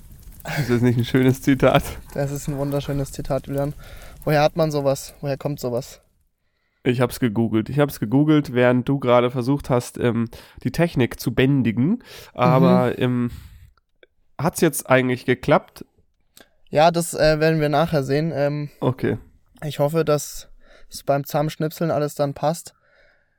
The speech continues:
Speaker 2: Ich muss dazu sagen, heute ist, ähm, bei mir sehr im-, improvisiertes Setup. Ich befinde mich aktuell im Skiurlaub.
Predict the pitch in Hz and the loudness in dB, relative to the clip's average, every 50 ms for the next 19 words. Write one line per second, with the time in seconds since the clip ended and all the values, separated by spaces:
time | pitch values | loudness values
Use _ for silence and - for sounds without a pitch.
0 | _ _ _ _ 156 160 160 - - 165 151 - - 185 160 175 175 170 170 160 | _ _ _ _ -4 -4 -4 -2 -2 -2 -2 -2 -4 -2 2 2 2 2 0 0
1 | 156 160 165 170 175 165 123 165 160 - - - - 147 151 151 156 151 147 151 | 0 0 0 0 0 0 0 0 -2 -4 -4 -2 0 0 2 2 0 -2 -4 -6
2 | 147 - _ _ _ _ _ _ - 143 143 147 156 160 151 143 156 156 - 147 | -8 -10 _ _ _ _ _ _ -2 0 0 0 0 0 0 0 2 2 2 2
3 | 160 156 165 - - 160 160 - - 165 160 165 151 160 180 - 160 156 - - | 0 -2 -4 -6 -6 -4 -4 -6 -6 -6 -6 -4 -4 -4 -4 -4 -4 -8 -4 -2
4 | 175 165 170 - 175 185 - - - _ _ _ _ _ _ _ _ _ _ _ | 0 0 2 2 2 2 0 -4 -14 _ _ _ _ _ _ _ _ _ _ _
5 | _ _ _ _ _ _ _ _ - - - 147 143 160 160 165 160 160 151 - | _ _ _ _ _ _ _ _ -20 -10 -8 -6 -4 -2 -2 -2 -2 -2 -2 -2
6 | 151 147 - - - 107 127 151 151 156 156 143 - 123 143 143 135 139 135 - | -4 -4 -4 -6 -4 0 2 2 2 2 0 -2 -2 -4 -4 -4 -4 -6 -8 -12
7 | _ _ _ _ _ _ _ _ - - 190 208 190 190 190 175 175 180 196 214 | _ _ _ _ _ _ _ _ -6 -2 -2 0 4 4 4 6 6 6 4 4
8 | - - - _ | 2 -2 -12 _